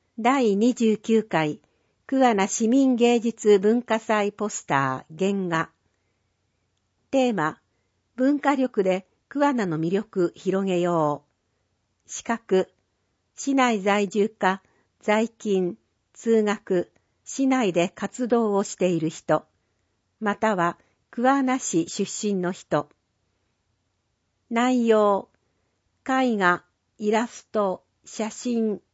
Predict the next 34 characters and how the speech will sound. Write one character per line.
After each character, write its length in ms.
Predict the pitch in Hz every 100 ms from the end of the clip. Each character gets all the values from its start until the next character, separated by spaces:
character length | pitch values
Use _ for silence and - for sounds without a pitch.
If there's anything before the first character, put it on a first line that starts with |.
| _
シ 300 | - 254 240
ー 40 |
ジ 120 | 214 233
ー 40 |
な 140 | 202 170
ど、 220 | 165 175 _ _ _
ジ 140 | 196 247
ャ 60 |
ン 120 | 285 220
ル 80 |
は 140 | 170 147
問 180 | 180 190
い 60 |
ま 100 | 185
せ 200 | - 175
ん。 100 | 160 - _ _ _ _ _ _ _ _ _ _ _ _ _ _ _ -
応 220 | 240 277
募 160 | 269
は 240 | 254 247 - _ _
一 280 | - - 262
人 280 | 185 160 -
一 100 | 233
点 360 | - - 196
と 100 | 170
し 180 | 156 151
ま 140 | 143 165
す。 220 | - _ _ _ _ _ _ _ _ _ _ _ _ _ _ _
手 160 | - 247
書 120 | 277
き 140 | 285 269
の 100 | 262
作 280 | 277 262 262
品 260 | 262 247 240
は、 240 | 226 240